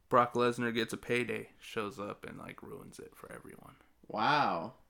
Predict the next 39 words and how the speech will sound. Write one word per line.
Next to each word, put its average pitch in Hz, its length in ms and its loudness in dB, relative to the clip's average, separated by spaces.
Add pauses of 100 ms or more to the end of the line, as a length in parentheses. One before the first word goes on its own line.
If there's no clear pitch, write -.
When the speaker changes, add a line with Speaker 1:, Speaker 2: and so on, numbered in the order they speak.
(1000)
Speaker 1:
Yeah, 123 160 -8
yeah, 127 200 -8
yeah. 139 380 -4 (380)
Speaker 2:
You 107 60 -16
gotta 104 160 -6
put 120 220 0
that 101 160 -4
Saudi 113 300 -4
mo-, 104 300 -8
money 117 280 -8
somewhere. 120 460 -8 (580)
Speaker 1:
Yeah. 190 180 -4 (540)
Speaker 2:
Might - 120 -10
as - 100 -16
well 82 80 -6
be 101 160 -6
in 98 180 -6
Brock 104 280 -4
Lesnar's 113 320 -4
bank 127 240 -4
account. 110 280 -10 (280)
Speaker 1:
No, 160 180 -4
how 127 100 -2
about 139 200 2
they 123 140 0 (260)
bring 135 460 0
the 120 80 2
pyro 131 440 4
back? - 320 -6 (500)
Uh, 139 400 10 (300)
since 139 460 2
we're 135 200 4
going 139 320 4
back 139 300 6
to, 135 240 4
uh, 120 320 6 (680)
co-brand, 131 680 4
uh, 120 420 4
pay-per-views, 135 920 0